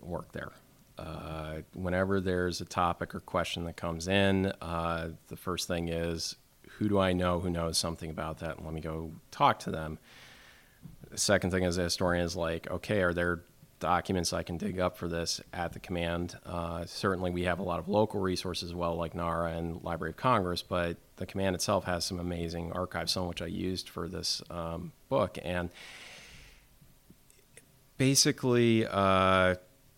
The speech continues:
yeah, we can go to the archives, we can go to the library. Uh, I've,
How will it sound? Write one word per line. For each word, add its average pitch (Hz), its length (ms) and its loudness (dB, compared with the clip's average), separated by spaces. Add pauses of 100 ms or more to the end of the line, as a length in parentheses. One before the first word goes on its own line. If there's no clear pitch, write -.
(560)
yeah, 123 200 8
we 90 140 4
can 98 160 4
go 95 340 6
to 90 180 -4
the 87 120 2
archives, 113 520 6
we 90 80 -8
can 87 120 -6
go 85 240 0
to - 160 -8
the 85 60 -4
library. 107 1000 6
Uh, 82 600 -2
I've, 80 280 -8